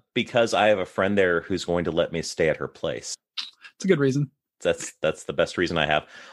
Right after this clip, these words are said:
Speaker 1: Also, apparently, like, digital piracy is totally legal in Hungary. So, like, if you need that copy of Microsoft Office two thousand three, like, not a problem. Just, like, take a trip to Hungary. And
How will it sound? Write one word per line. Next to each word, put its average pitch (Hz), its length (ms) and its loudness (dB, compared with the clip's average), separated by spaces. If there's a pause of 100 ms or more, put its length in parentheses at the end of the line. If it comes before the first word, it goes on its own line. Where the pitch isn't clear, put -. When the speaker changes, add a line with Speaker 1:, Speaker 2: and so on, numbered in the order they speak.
Speaker 1:
Also, 110 400 4
apparently, 104 640 2
like, 92 260 0
digital 87 320 0
piracy 82 760 -2
is 64 140 -8
totally 113 560 2
legal 82 520 0
in 69 100 -4
Hungary. 76 540 -2
So, 73 380 2 (400)
like, 90 220 2
if - 160 -2
you 90 140 2
need 90 220 0
that 76 180 2
copy 82 340 0
of 78 100 2
Microsoft 78 680 0
Office 80 440 0
two 87 140 -4
thousand 80 480 0
three, 101 460 -2 (320)
like, 85 180 -2
not 92 400 2
a 87 60 0
problem. 76 720 0
Just, 87 300 -2
like, 76 320 0
take 82 220 0
a - 20 -8
trip - 240 -10
to 80 80 -6
Hungary. 71 640 -8
And - 80 -14